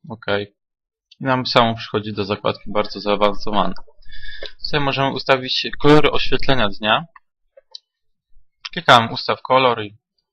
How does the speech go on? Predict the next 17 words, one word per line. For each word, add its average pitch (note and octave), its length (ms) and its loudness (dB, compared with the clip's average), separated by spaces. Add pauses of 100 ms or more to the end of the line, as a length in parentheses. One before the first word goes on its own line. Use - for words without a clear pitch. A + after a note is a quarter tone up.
(960)
sobie G#2+ 320 -6
zmieniamy. G#2+ 500 -4 (380)
Możemy D#3 280 -4
też - 200 -4
same, C#3+ 360 2
samemu C#3 440 0
ręcznie A2+ 360 -2
wpisać. - 560 -6 (220)
Jeżeli C3 280 -2
przekroczymy, C3 760 -2 (760)
e, A2 260 -2
liczbę, C#3 360 0
na B2 140 0
przykład A2+ 280 -4
teraz A2+ 220 -4
wpiszę - 280 -10
siedemset, B2 640 -4